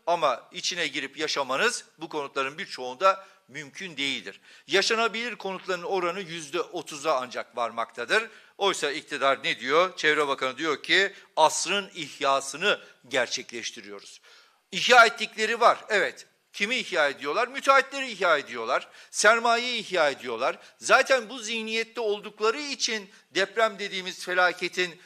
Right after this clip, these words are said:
sonuçları bu kadar yıkıcı oldu.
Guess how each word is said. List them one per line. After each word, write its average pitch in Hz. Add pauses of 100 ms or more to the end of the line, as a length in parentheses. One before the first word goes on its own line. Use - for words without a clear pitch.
sonuçları 170
bu 196
kadar 165
yıkıcı 127 (320)
oldu. 110